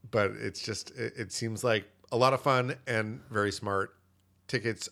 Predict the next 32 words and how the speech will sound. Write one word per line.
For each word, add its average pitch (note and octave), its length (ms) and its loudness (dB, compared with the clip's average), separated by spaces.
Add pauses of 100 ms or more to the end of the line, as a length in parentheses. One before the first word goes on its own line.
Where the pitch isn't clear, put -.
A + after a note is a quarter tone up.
are A2 280 0
eighty-nine A2 460 -4
dollars. G2+ 540 0
I B2 100 -6
know G#2+ 200 -4
there G#2+ 120 0
are G#2+ 80 0
discount G2+ 340 -6
tickets G2 280 -8
on G2+ 100 -4
T G2 160 -10
D G2+ 160 -2
F F#2+ 220 -4
and A2 160 -10
probably F#2+ 500 -4
elsewhere. F#2+ 540 -6 (600)
Uh, G2 220 2
and F#2+ 100 -4
it's F#2 140 -10 (100)
at G#2 300 -6
the G2+ 80 -6
Duke. G2 320 -10
I G#2 40 -8
don't G2+ 100 -10
remember G#2+ 260 -12
if - 80 -14
I - 60 -12
said A2+ 180 -12
that A2 140 -8
yet, A2+ 120 -10
on G#2 80 -12
forty-second. A2 540 -10